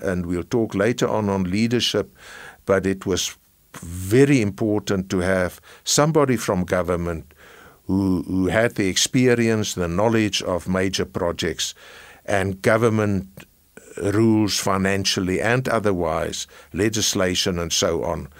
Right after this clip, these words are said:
because then you have certainty as what can be done and how it can be done. We've spoken about the provincial support team. I think we had a very good support team.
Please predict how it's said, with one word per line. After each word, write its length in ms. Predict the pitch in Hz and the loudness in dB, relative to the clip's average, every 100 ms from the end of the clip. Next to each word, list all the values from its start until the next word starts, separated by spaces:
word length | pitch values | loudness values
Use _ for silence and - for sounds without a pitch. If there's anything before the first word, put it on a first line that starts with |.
| - - - - | -20 -20 -18 -6
because 440 | 95 104 98 90 | -2 0 0 0
then 380 | 98 104 98 95 | 0 0 0 -2
you 160 | 82 98 | -2 0
have 200 | 98 95 | 0 0
certainty 680 | - 139 123 117 95 101 95 | 4 4 4 0 0 0 0
as 340 | 90 92 - | 0 -2 -4
what 340 | 82 98 95 - | -4 -4 -4 0
can 260 | 120 110 | 2 2
be 120 | 104 | -2
done 340 | 98 95 92 90 | 0 0 0 -2
and 140 | 85 | -2
how 260 | 87 87 85 | -4 -4 -4
it 140 | 85 | -6
can 260 | - 80 78 | -6 -6 -6
be 140 | 78 | -10
done. 300 | 73 71 73 _ - - - - - - _ - - - | -10 -12 -14 _ -20 -20 -20 -20 -20 -20 _ -20 -20 -4
We've 220 | 98 92 | -2 0
spoken 400 | - 120 120 113 | 4 4 4 0
about 340 | 98 98 98 | 2 2 2
the 80 | 104 | -2
provincial 560 | - 95 98 104 - 101 | -2 -2 0 0 0 0
support 480 | - - 113 113 - | -2 -2 0 0 0
team. 300 | 123 123 95 | -2 0 -2
I 140 | 85 | -2
think 280 | 95 92 87 | -2 -4 -2
we 120 | 87 | -2
had 200 | 87 85 | 0 -2
a 60 | 85 | -4
very 240 | 85 80 | -4 -6
good 260 | 90 113 117 | -2 -2 0
support 500 | 113 - 117 113 - | -4 -2 -2 -2 -2
team. 440 | 113 107 104 | -2 0 -4